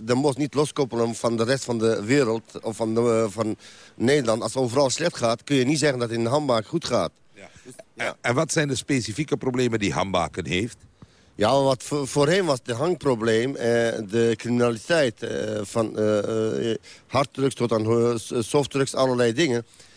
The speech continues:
Speaker 1: En die problemen, eh, het is niet alleen maar do-, doordat, doordat het in de wijk zelf gekomen, maar er zijn, eh,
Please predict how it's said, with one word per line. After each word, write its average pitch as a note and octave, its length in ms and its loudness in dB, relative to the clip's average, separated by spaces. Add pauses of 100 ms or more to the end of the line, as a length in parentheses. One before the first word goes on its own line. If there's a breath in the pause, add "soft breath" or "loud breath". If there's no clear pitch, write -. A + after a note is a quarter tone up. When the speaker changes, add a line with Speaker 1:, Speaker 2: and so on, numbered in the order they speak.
(200 loud breath)
Speaker 1:
En B2+ 100 0
die C3 80 2
problemen, C#3 680 0
eh, B2+ 100 -2
het B2 140 0
is C3+ 100 0
niet C#3 180 -2
alleen C3 240 2
maar A#2+ 160 2
do-, A2+ 180 -8
doordat, A2 560 0
doordat A2+ 340 0
het G2+ 240 -18
in A2 200 -2
de G#2+ 80 0
wijk A#2 220 2
zelf E3+ 320 0
gekomen, G2+ 360 -4
maar C3+ 140 0
er A2+ 60 -10
zijn, C#3 320 0
eh, - 100 -20